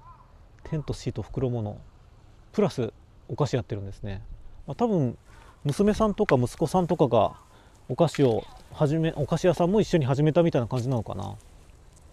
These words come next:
もともとはその縫製やってる工場で、その敷地内で、福田港のあたり宿は、あ、あるかもしれないな。ちょっとあの、どっかで調べます。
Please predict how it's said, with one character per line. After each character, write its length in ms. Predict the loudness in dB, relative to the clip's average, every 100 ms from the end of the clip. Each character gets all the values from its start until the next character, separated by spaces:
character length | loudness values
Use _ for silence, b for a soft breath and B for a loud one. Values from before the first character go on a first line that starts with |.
| -20 -20 -20 -20 -20 -20 -20 -18 -10 -10 -10 -10 -8 -8 -10 -18 -20 -20 -20 -20 -20 -20 -20 -20 -20 -18 -18 -18 -16 -18 -18 -16 -16 -16 -12 -6
も 100 | -2
と 100 | 0
も 80 |
と 80 | 6
は 60 | 6
そ 100 | 6
の 80 | 4
縫 160 | 4
製 140 | 8 8
や 100 | 8
っ 20 |
て 140 | 6
る 80 | 4
工 180 | 8 8
場 140 | 10
で、 200 | 8 4 0 -8 -8 -6 -4 -4 -2 0 4
そ 60 |
の 80 | 4
敷 200 | 6 4
地 120 | 6
内 160 | 8 10
で、 260 | 8 6 2 -4 -6 -8 -8 -10 -10 -10 -8 -10 -10 -12 -10 -10 -8 -8 -8 -8 -6
福 180 | -2 4
田 120 | 4
港 240 | 8 10 10
の 140 | 8
あ 60 | 8
た 100 | 8
り 100 | 10
宿 200 | 10 10
は、 640 | 10 8 6 6 6 6
あ、 20 |
あ 40 | 6
る 60 |
か 100 | 4
も 80 | 4
し 80 | 4
れ 60 | 2
な 120 | 2
い 60 |
な。 200 | 0 -2 -4 -6 -6 -6 -6 -4 -6 -6 -8 -8 -8 -8
ち 60 | 0
ょ 20 |
っ 20 | 4
と 100 | 6
あ 40 |
の、 120 | 8
ど 80 | 6
っ 20 |
か 220 | 6 4 2 -4 0
で 120 | 4 6
調 220 | 6 6
べ 100 | 6
ま 160 | 2
す。 280 | 0 -4 -6